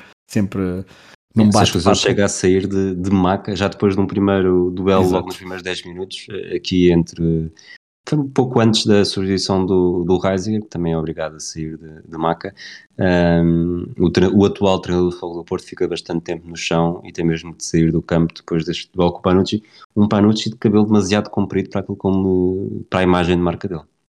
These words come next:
Speaker 1: Sim, ainda estava, não sei, era tentar seguir a moda de Maldini, Albertini, Gali, t-, tinham todos o cabelo bastante comprido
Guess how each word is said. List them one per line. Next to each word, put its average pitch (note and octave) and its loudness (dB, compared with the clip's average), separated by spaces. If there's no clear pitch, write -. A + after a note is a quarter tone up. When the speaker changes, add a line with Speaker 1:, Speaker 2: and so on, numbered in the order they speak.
Speaker 1:
Sim, A#2+ 2
ainda A#2 2
estava, A#2 0
não D3 2
sei, C#3 2
era G2+ -4
tentar G2+ -2
seguir G#2 -4
a G#2+ 0
moda G#2 2
de G#2+ 2
Maldini, G2+ 6
Albertini, A2 4
Gali, A2+ 2
t-, A#2+ -6
tinham G#2+ 0
todos G#2 -4
o - -20
cabelo G#2+ 0
bastante G#2+ -2
comprido G#2+ 0